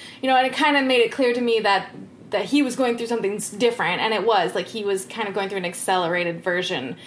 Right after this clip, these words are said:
I think partially because the writers wanted to be able to show him having all the,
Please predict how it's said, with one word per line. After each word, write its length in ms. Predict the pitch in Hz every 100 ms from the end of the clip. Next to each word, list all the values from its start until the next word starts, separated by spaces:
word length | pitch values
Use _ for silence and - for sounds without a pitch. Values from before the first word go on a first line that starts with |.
| - - -
I 80 | 262
think 280 | 285 254 -
partially 400 | 262 254 262 240
because 320 | 233 233 220
the 100 | 214
writers 320 | 196 196 202
wanted 220 | 202 202
to 60 | 190
be 100 | 185
able 100 | 170
to 80 | 190
show 460 | - 196 175 165
him 400 | 175 196 175 170 - - -
having 340 | - 135 160 165
all 180 | 165 -
the, 280 | 139 156